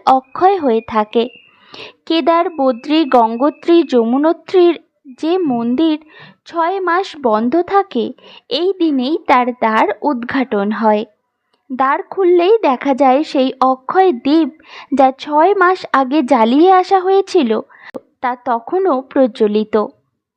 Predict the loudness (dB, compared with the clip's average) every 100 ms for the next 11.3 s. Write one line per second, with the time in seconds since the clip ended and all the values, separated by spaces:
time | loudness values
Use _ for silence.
0 | _ _ _ _ _ _ _ -10 -8 -8
1 | -4 -2 -2 -4 -8 -10 -8 -8 -8 -6
2 | -6 -4 -6 -4 0 0 0 -4 -4 2
3 | 2 2 -2 -2 -4 -6 _ -14 -14 _
4 | _ _ _ _ _ _ _ _ _ _
5 | -8 -6 -6 -6 -4 -4 0 0 0 0
6 | 0 0 0 -2 -2 -2 -2 -2 _ _
7 | -6 -6 -4 -4 -4 -2 -6 -4 -2 0
8 | 0 0 2 2 0 -2 -6 _ -20 -20
9 | -4 0 2 2 2 4 2 2 0 -2
10 | 0 0 0 2 0 0 -6 _ _ _
11 | -4 -2 0